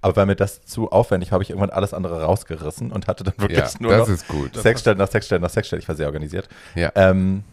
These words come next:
Speaker 1: und ich hatte dann durch Ralf König, Shoutout an Ralf, äh, der in einem, irgendeinem, ich glaube, Konrad und Paul Comic kommt Max Männer vor. Und ich wusste nicht, dass es ein Pornobuch ist. Ich habe natürlich sehr viel auch, äh, onaniert zu, äh, Ralf König Büchern, also auch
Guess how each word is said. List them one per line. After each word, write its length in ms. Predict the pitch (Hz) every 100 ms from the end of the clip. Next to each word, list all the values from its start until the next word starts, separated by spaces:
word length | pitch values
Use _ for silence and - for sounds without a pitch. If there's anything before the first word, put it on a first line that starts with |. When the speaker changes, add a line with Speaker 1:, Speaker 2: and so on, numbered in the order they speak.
| _ _ - _ -
Speaker 1:
und 180 | 131
ich 120 | 143 -
hatte 200 | 117 95
dann 320 | 90 139 165 104
durch 260 | - 117 -
Ralf 140 | 95
König, 260 | - 104 131
Shoutout 320 | - 107 -
an 80 | 87
Ralf, 340 | 82 82 113 - - - _ -
äh, 260 | 95 98 98 _
der 300 | 95 123 -
in 120 | 101
einem, 380 | 98 92 113 120 -
irgendeinem, 500 | 110 131 - 101 98
ich 80 |
glaube, 200 | - 92
Konrad 280 | 98 98 98
und 80 | 90
Paul 240 | - 90
Comic 360 | 110 - 98 107
kommt 260 | - 98 92
Max 220 | 101 -
Männer 220 | 101 107
vor. 340 | 82 - 82 143 - - - -
Und 160 | 110 113
ich 120 | 85
wusste 220 | 127 -
nicht, 120 | 101 -
dass 120 | 95
es 100 | 87
ein 80 | 92
Pornobuch 400 | - 107 78 90
ist. 80 |
Ich 80 | -
habe 80 | 101
natürlich 300 | 92 - 90
sehr 260 | - 82 90
viel 160 | -
auch, 260 | - 92 -
äh, 300 | 87 82 82 - - _ _
onaniert 460 | 90 87 85 90 -
zu, 380 | - - 87 85 -
äh, 60 |
Ralf 320 | 82 80 78
König 340 | - 85 104 - _
Büchern, 340 | - 107 120 113
also 220 | 87 85
auch 220 | 82 -